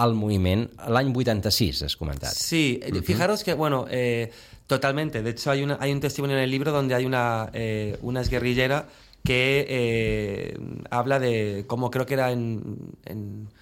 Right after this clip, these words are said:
Speaker 2: en Guatemala, ¿no? Que le secuestran agentes norteamericanos, la torturan, la llevan a Ecuador, la violan, bueno, en fin. Hay una, todo el mundo ya sabe, ¿no? Que hay una, eh, red de contrainsurgencia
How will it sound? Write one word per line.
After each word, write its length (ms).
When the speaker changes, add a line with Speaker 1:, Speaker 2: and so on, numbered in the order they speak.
Speaker 2:
en 180
Guatemala, 580
¿no? 220
Que 100
le 340
secuestran 560
agentes 380
norteamericanos, 1000
la 100
torturan, 640
la 80
llevan 220
a 20
Ecuador, 540
la 100
violan, 480
bueno, 180
en 60
fin. 240
Hay 220
una, 280
todo 240
el 60
mundo 220
ya 200
sabe, 320
¿no? 180
Que 80
hay 60
una, 320
eh, 680
red 260
de 160
contrainsurgencia 1000